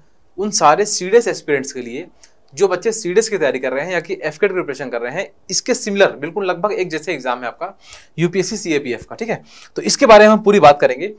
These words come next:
कि उन बच्चों के लिए कैसे ये एग्जाम बेनिफिशियल है जो बच्चे सीडीएस के एग्जाम की प्रिपरेशन कर रहे हैं।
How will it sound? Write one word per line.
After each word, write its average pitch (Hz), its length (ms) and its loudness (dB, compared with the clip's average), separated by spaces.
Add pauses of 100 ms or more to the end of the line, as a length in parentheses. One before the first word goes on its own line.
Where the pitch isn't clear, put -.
(380)
कि 240 260 -10 (340)
उन 247 160 4
बच्चों 220 220 2
के 214 60 -2
लिए 220 100 0
कैसे 202 260 2
ये 226 60 2
एग्जाम 175 240 4
बेनिफिशियल 156 540 0
है 202 60 0
जो 196 100 -2
बच्चे 175 180 -6
सीडीएस 185 340 -2
के 190 60 -6
एग्जाम 147 140 -6
की 139 40 -12
प्रिपरेशन 127 320 -12
कर 117 120 -6
रहे 110 140 -12
हैं। 185 140 -16